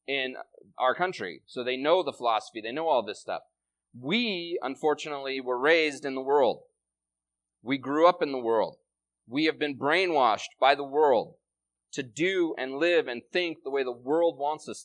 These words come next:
to. And we were adopted into the kingdom of God through Christ, through the reconciliation that,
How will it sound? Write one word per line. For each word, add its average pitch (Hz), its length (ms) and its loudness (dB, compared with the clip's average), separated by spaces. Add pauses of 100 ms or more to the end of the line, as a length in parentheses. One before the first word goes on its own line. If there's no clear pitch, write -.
to. - 180 -10 (640)
And 139 200 -4
we 160 120 -6
were 151 220 0
adopted 185 720 0 (140)
into 226 420 2
the 165 80 -2
kingdom 139 320 -6
of 110 120 -8
God 107 380 0
through 220 240 -2
Christ, 120 640 2 (420)
through 170 140 0
the 156 100 -2
reconciliation 185 840 0
that, 131 160 -6